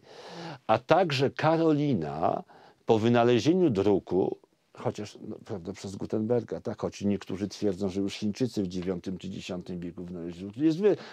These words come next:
druk, jest wiele różnych hipotez, ale przyjmijmy, że, mm, po wynalezieniu druku przez Gutenberga ta Karolina stała się prototypem kroju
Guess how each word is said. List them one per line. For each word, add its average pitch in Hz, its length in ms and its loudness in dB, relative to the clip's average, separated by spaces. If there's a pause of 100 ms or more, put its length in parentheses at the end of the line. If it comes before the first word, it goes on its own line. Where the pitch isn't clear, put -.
druk, 127 260 4
jest 156 160 4
wiele 196 200 6
różnych 156 260 4
hipotez, - 460 -4
ale 202 200 4
przyjmijmy, 165 540 4
że, 113 160 4 (580)
mm, 127 360 -2
po 156 160 6
wynalezieniu 151 640 6
druku 143 380 4
przez 104 240 0
Gutenberga 110 760 2 (280)
ta 127 140 4
Karolina 117 720 4 (220)
stała 160 520 4
się 147 280 2 (260)
prototypem 139 920 4 (200)
kroju 135 800 4